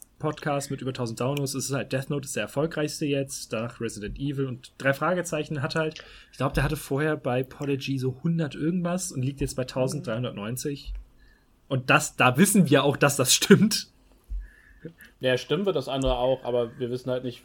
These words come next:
Speaker 1: Wieso?
Speaker 2: Ja, und ob das halt wirklich Hörer sind oder ob's einfach
Speaker 1: Ja.
Speaker 2: irgendwelche Google-Downloads sind, ne?
Speaker 1: Und, äh, ansonsten haben wir auf Platz vier und fünf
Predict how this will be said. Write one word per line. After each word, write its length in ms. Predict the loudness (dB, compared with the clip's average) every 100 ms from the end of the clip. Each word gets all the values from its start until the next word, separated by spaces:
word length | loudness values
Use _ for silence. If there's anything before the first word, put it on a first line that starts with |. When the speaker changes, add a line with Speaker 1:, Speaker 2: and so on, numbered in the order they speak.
| -6
Speaker 1:
Wieso? 420 | 0 0 0 -4 -6 -14 _ _ _ -20 _ _ -20 -14
Speaker 2:
Ja, 300 | -4 0 0
und 180 | -2 -4
ob 100 | -4
das 140 | -2 0
halt 140 | 0
wirklich 540 | -2 -2 -2 -4 -16 _ -8
Hörer 320 | -2 0 0
sind 240 | -2 -4 -2
oder 180 | -2
ob's 180 | -4 -8
einfach 260 | -10 -10 -14 -18 _ _ -18 -12
Speaker 1:
Ja. 140 | -12 -14 -18 -14
Speaker 2:
irgendwelche 300 | -12 -12 -12
Google-Downloads 720 | -10 -6 -4 -2 -4 -8 -10
sind, 180 | -12 -10
ne? 120 | -12 -16 -20 -20 -20 -20 _
Speaker 1:
Und, 600 | -2 0 0 -2 -6 -8 0
äh, 40 |
ansonsten 1160 | 2 2 0 0 0 0 0 -4 -2 -2 -2 -6 -8
haben 360 | -6 -4 -4
wir 520 | -2 0 0 0 -2 0
auf 260 | -2 -2
Platz 240 | -6 -4 0
vier 180 | 2 2
und 80 |
fünf 340 | 2 0 -2